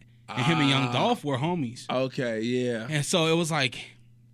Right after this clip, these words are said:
Speaker 1: I knew, I could feel that he didn't really wanna be here.
Speaker 2: Yeah,
Speaker 1: right?
Speaker 2: yeah, yeah.
Speaker 1: But you still have to have that conversation. You still have to do the, do these things.
Speaker 2: Yeah, yeah. Still
Speaker 1: Uh,
Speaker 2: work at the end of the day. You
Speaker 1: yeah,
Speaker 2: know?
Speaker 1: but I, I, I can,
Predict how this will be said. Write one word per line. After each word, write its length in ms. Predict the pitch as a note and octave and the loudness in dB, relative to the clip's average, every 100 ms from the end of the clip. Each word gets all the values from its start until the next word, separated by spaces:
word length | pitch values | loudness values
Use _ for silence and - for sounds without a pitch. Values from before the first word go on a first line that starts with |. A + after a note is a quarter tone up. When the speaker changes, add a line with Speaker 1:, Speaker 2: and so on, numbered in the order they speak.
| - | 0
Speaker 1:
I 100 | D3 | 4
knew, 220 | E3 F3+ E3+ | 6 4 4
I 120 | E3 | 2
could 180 | E3 D3 | 2 0
feel 320 | - F#3 F#3 | 0 0 2
that 160 | E3 C3+ | 2 2
he 120 | E3 | 2
didn't 200 | D#3 D#3+ | 2 0
really 160 | D3+ D#3 | 0 0
wanna 200 | C#3+ B2+ | 0 -2
be 240 | A#2+ F3+ | 0 4
here. 280 | G3 G#3 G#3+ A#3+ | 4 4 2 2
Speaker 2:
Yeah, 400 | D3+ D#3+ D3 B2+ | 4 6 6 6
Speaker 1:
right? 100 | F#3 C3+ | 6 6
Speaker 2:
yeah, 140 | C3 | 4
yeah. 320 | B2 C3 C3 | 2 2 4
Speaker 1:
But 140 | D#3+ F#3 | 4 4
you 100 | F3 | 2
still 200 | - G3 | 2 2
have 180 | F#3+ - | 2 0
to 80 | F3 | 0
have 180 | F3+ | 0
that 160 | D#3+ D3+ | 0 -2
conversation. 640 | E3+ D3+ C3 F3 E3 D#3+ D3+ | -2 -2 -2 0 0 -2 -4
You 60 | |
still 160 | D3 D#3 | -4 -2
have 160 | D3+ C3+ | -2 -4
to 80 | |
do 160 | C3 C#3+ | -2 -2
the, 320 | - C3+ B2+ A2+ | 0 -2 -2 -4
do 160 | C3+ G3+ | -2 0
these 200 | D#3 - | 0 -2
things. 160 | C#3 | 2
Speaker 2:
Yeah, 200 | C#3 C#3+ | 4 4
yeah. 260 | C3+ C#3+ B2+ | 4 2 0
Still 260 | - G3+ F#3 | 0 0 2
Speaker 1:
Uh, 60 | |
Speaker 2:
work 180 | F3 E3 | 2 0
at 100 | D3 | -2
the 60 | B2+ | -4
end 120 | B2+ | -4
of 120 | A#2+ A#2+ | -4 -4
the 60 | |
day. 140 | A#2+ A2+ | -4 -2
You 60 | C3 | 0
Speaker 1:
yeah, 220 | F#3 D3+ | 0 0
Speaker 2:
know? 60 | A#2+ - - | -4 -10 -12
Speaker 1:
but 300 | D3 F#3 F3+ - | 0 2 2 0
I, 160 | D#3+ - | -4 -2
I, 200 | D3+ C#3+ - - | -4 -6 -8 -8
I 60 | |
can, 380 | G#3+ C#3+ C3 B2+ | -4 -4 -4 -8